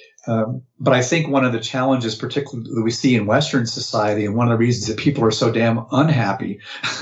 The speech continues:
<laughs> is that they just bust their asses day in, day out, week in, week out,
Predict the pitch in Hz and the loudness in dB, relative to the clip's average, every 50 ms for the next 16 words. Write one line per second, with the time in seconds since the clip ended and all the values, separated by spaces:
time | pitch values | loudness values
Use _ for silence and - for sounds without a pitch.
0 | 196 - - - 269 160 147 - - - - - - - - _ - 147 139 127 | 0 0 0 0 0 0 0 -2 -6 -12 -12 -12 -12 -14 -6 _ 2 2 2 4
1 | 131 135 131 135 127 127 123 131 127 123 123 113 - 135 135 147 151 - - 127 | 2 0 2 2 0 0 0 0 -2 -2 -2 -4 -2 0 0 0 0 -2 -4 -4
2 | 120 117 120 127 135 147 147 - 131 113 - - - - 117 95 139 123 123 131 | -2 -2 -2 -2 -2 -2 -2 -4 -6 -6 -6 -8 -10 -12 -10 -6 -2 0 2 2
3 | 127 123 123 120 117 117 110 120 120 120 120 117 113 110 117 - 117 113 127 131 | 2 2 2 2 0 0 2 2 2 2 4 4 4 2 2 0 0 -2 -2 -2
4 | 127 - 127 117 113 113 107 117 131 139 143 - 120 110 107 107 104 104 - | 0 0 2 2 2 2 2 2 2 2 4 2 2 2 2 2 0 -2 -4